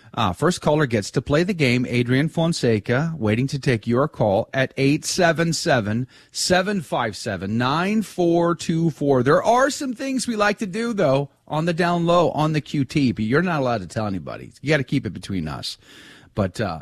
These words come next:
number one, we like to teach the faith. We look for teachable moments or things that you could learn, right? You didn't know before. Praise be to God. It's a good thing, right, to learn about your faith. And then, of course, number two, we like to have a laugh. We like to have a chuckle. And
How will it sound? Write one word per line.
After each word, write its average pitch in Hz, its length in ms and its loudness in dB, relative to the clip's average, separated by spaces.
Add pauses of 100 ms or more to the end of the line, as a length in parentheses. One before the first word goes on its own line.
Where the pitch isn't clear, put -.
(120)
number 117 300 -2
one, 139 380 0 (360)
we 101 200 -2
like 87 260 -6
to 127 100 -10
teach - 380 -14
the 78 80 -14
faith. 67 400 -16 (260)
We 131 140 -4
look 247 160 -4
for 285 140 -8
teachable 202 400 -2
moments 202 500 -4 (140)
or 131 100 -2
things 226 460 -4
that 202 80 -4
you 208 240 2
could 233 200 -6
learn, 254 440 0
right? 170 280 -2
You 220 140 0
didn't 254 220 0
know 247 180 0
before. 175 320 -4
Praise 151 280 -6
be 135 100 -8
to 107 60 -10
God. 90 320 -8
It's 156 200 -10
a 226 80 -8
good 262 460 -14
thing, 214 320 -4
right, 123 220 -4
to 131 60 -8
learn 127 220 -4
about 104 160 -6
your 95 140 -12
faith. 127 260 -8 (480)
And 233 80 0
then, 302 60 2
of 269 100 -4
course, 214 300 0
number 147 200 -2
two, 196 440 -2 (460)
we 208 100 0
like 139 200 2
to 139 80 -4
have 131 140 0
a 120 40 -2
laugh. 101 400 -6
We 123 80 -10
like 120 180 -4
to 135 80 -4
have 131 180 -2
a 117 40 -6
chuckle. 113 500 -8
And 180 240 -2